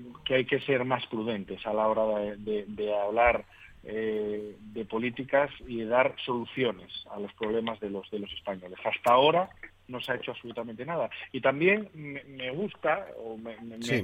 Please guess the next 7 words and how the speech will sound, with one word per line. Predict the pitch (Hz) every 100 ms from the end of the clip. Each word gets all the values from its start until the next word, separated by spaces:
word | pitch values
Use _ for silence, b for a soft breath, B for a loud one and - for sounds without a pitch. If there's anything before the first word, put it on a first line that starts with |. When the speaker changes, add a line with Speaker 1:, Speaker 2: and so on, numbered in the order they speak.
| 120
Speaker 1:
me, | 120 143
me | 123 127
gusta | 170 - 165
no, | 156 113
me | 120 139
disgusta | 131 123 196 - - 147 - B B B
escuchar | 127 - 135 - 165 165 185